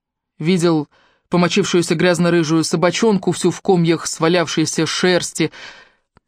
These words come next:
и многое другое, чего хотел бы выкинуть из своей памяти, но был не в силах. Крик и движение на время освобождали его от этого зрелища, которое снова и снова прокручивалось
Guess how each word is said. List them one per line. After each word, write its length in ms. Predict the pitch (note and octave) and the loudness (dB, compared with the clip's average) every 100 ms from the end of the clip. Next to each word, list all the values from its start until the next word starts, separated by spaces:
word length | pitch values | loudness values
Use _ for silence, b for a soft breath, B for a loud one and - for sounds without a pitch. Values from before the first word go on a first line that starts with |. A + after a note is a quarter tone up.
| _ _ _ _ _ | _ _ _ _ _
и 280 | D3+ D3+ D3 | -8 -6 -2
многое 340 | E3 E3+ E3 | 0 2 2
другое, 580 | E3 F3+ E3+ D3 C#3+ C3 b b b b b b b b - | 2 2 4 2 0 -4 b b b b b b b b -12
чего 200 | - D3+ | -8 -4
хотел 280 | D3 D#3+ | -4 -2
бы 100 | D3+ | 0
выкинуть 400 | E3 G#3+ D3 C#3 | 0 0 -2 -4
из 100 | D3+ | -4
своей 220 | - D#3+ D#3 | -2 0 2
памяти, 440 | G3 E3 D3 D#3 | 2 0 -2 -4
но 380 | C#3+ C#3+ C#3+ C#3 | -4 -4 -6 -4
был 280 | C3+ D#3+ D3 | -2 0 0
не 120 | D#3 | -2
в 60 | |
силах. 380 | - F3 C#3 C3 - B B B B _ _ _ _ | -2 -2 -2 -4 -12 B B B B _ _ _ _
Крик 220 | - C4 | 0 0
и 40 | B3+ | 2
движение 400 | A3 G#3+ B3+ G#3+ | 2 2 2 2
на 120 | G3+ | 2
время 340 | G#3 A#3+ G#3+ F#3+ B B B B | 2 2 0 -4 B B B B
освобождали 760 | F#3+ F#3 F3+ G3 F#3 A#3 F3 | -2 0 0 0 2 2 2
его 240 | D3 C#3+ D3+ | 0 2 0
от 120 | - | 0
этого 600 | D#3 D#3 D3 C#3+ C#3+ C#3+ - | -2 0 0 0 -2 -6 -10
зрелища, 720 | D3 D#3 G#3+ F3+ E3+ E3 D#3 | -6 0 2 2 0 -2 -2
которое 580 | D#3 D3+ G3 F3+ E3+ D#3+ b b b b - | -2 0 2 2 2 -2 b b b b -12
снова 440 | - F3+ E3 E3 | -2 0 2 0
и 40 | |
снова 440 | E3 - F#3 D3+ C#3 _ | 0 0 0 0 -2 _
прокручивалось 720 | - D#3 - F3 E3 D#3 D3+ | -2 -2 0 0 0 -2 -4